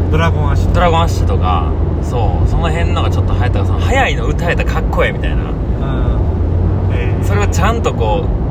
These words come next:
Speaker 2: う、ごまかさずにしっかり覚えて、
Speaker 1: 確実、
Speaker 2: し-、
Speaker 1: 確実よく。
Speaker 2: そう、しっかりカラオケ、「俺し-、歌えるよ」っていう自信満々の表情で歌える、<laughs> あいつかっこいいみたいになったから、
Speaker 1: うん。
Speaker 2: それを、「じゃあエムフロー行ってやる」みたいな感じで、
Speaker 1: うん。
Speaker 2: <laughs> 僕はそれで、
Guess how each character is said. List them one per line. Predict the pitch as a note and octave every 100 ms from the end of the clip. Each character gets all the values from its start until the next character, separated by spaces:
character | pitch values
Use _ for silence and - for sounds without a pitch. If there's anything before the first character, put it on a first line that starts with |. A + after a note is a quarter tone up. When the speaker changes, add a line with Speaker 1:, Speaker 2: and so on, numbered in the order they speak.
| -
Speaker 2:
う、 |
ご | E3
ま | F#3+
か | A3 G3+
さ | G3
ず | D3+
に |
し | - -
っ | -
か | -
り | -
覚 | F#2+ -
え | -
て、 | - - - - - -
Speaker 1:
確 | - D#3
実、 | D#3 D#3+ -
Speaker 2:
し-、 | - D#3+
Speaker 1:
確 | E3+
実 | -
よ | D#3+
く。 |
Speaker 2:
そ | E3
う、 | D3+
し |
っ | -
か | -
り | -
カ | -
ラ | C3
オ |
ケ、 | C3+
「俺 | C3+ F#3 F#3+
し-、 | - - -
歌 | D3+ A#3
え | A3+
る |
よ」 | D3 D#3+
っ | -
て |
い | -
う | -
自 | C3+
信 | - D3+ D3
満 | D#3 E3+
々 | E3+ E3+
の | E3
表 | D#3 D3
情 | D3+
で | -
歌 | - B2
え | A#2
る、 | A2+ - -
<laughs> | - -
あ | A#2+
い | B2+
つ | -
か | C#3+
っ | C3+
こ | D#3
い | D#3+
い |
み | -
た |
い | -
に |
な | -
っ |
た | -
か | -
ら、 | B2+ B2 -
Speaker 1:
う |
ん。 | -
Speaker 2:
そ | D#3
れ | D#3 D3
を、 | D3 - - - -
「じ | -
ゃ | C#3
あ |
エ | D#3
ム | E3+
フ |
ロ | F3+
ー | D3
行 |
っ | -
て | C3+
や |
る」 | A#2+
み | -
た | -
い |
な |
感 | - -
じ | - -
で、 | F#3 -
Speaker 1:
う | -
ん。 |
Speaker 2:
<laughs> | -
僕 | - -
は |
そ | - C3
れ | B2+
で、 | A#2+